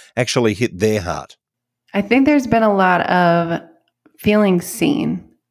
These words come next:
Speaker 2: like, "Oh, I experienced that too. I, I can put that down. I can stop trying to prove." And what I'm finding is it's quite a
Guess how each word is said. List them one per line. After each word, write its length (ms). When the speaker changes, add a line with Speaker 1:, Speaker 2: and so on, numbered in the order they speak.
Speaker 2:
like, 500
"Oh, 560
I 200
experienced 580
that 200
too. 600
I, 380
I 120
can 200
put 220
that 240
down. 360
I 160
can 180
stop 340
trying 420
to 400
prove." 480
And 340
what 140
I'm 160
finding 500
is 400
it's 240
quite 380
a 260